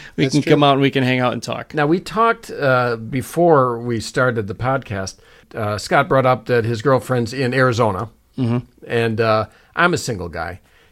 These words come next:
Speaker 3: And so, uh, you know, I ran into Scott at the bar here, and I figured, "Ah, maybe he's single," but no, he's, he's spoken for. He's got somebody in Arizona here.
Speaker 1: Mm-hmm.
Speaker 3: And, um,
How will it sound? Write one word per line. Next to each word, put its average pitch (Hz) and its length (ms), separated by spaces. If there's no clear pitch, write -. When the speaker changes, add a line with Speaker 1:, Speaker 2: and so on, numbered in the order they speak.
Speaker 3:
And 123 280
so, 123 420
uh, 110 360
you 123 80
know, 113 80
I 113 60
ran 117 260
into 104 160
Scott 113 400
at 113 160
the 104 40
bar 110 280
here, 120 240
and 123 100
I - 20
figured, 123 240
"Ah, 240 140
maybe 202 240
he's 233 100
single," 151 280
but 120 140
no, 110 180
he's, 117 280
he's 127 200
spoken 110 340
for. 113 160
He's 104 140
got 110 180
somebody 110 280
in 107 60
Arizona 113 540
here. 101 340
Speaker 1:
Mm-hmm. 131 380
Speaker 3:
And, 110 340
um, 107 480